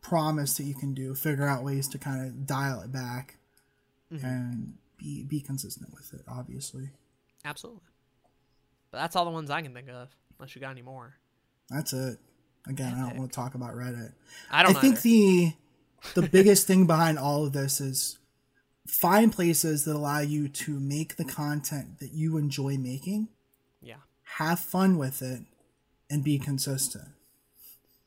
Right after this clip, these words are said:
Speaker 2: Oh, and be on TikTok.
Speaker 1: And be on TikTok. Yeah.
Speaker 2: <laughs> There's that.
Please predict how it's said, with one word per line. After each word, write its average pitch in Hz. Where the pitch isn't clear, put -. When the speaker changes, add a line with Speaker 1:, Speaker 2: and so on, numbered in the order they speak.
Speaker 2:
Oh, 131
and 123
be 135
on 135
TikTok. -
Speaker 1:
And 139
be 147
on 135
TikTok. 127
Yeah. 196
Speaker 2:
<laughs> -
There's 131
that. -